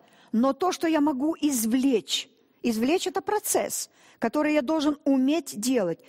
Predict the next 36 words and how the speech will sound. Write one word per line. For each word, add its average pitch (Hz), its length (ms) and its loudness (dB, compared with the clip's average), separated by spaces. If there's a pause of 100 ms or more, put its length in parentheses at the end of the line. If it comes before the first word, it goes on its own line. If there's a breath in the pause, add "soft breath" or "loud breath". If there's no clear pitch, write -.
чему 247 360 0
учит 240 360 -4
нас 269 160 -2
Библия. 226 500 -4 (400 loud breath)
Итак, 226 480 -2 (240 loud breath)
я 233 240 0
научился 302 640 0
это 285 240 0
делать 220 560 0
и 320 100 2
говорю: 359 460 4
"Господи, 226 480 0
спасибо, 277 680 0 (240 loud breath)
что - 180 -4
ты 320 140 -2
меня 285 220 2
приложил 302 520 0
к - 60 -2
этой 247 220 -2
кровати", 320 540 -2 (260 soft breath)
например, 214 500 -2 (540 loud breath)
"и 254 60 4
я 339 180 2
теперь 311 260 -2
могу 269 280 2
отдыхать 254 600 -2
и 233 100 -2
читать". - 540 -4 (180)
Хотя 247 300 0
бы 311 140 0
в 247 120 0
этом 349 380 0 (160 loud breath)
будет 269 400 0
плюс, 359 400 -2 (140 soft breath)
который 285 420 0
я 233 240 2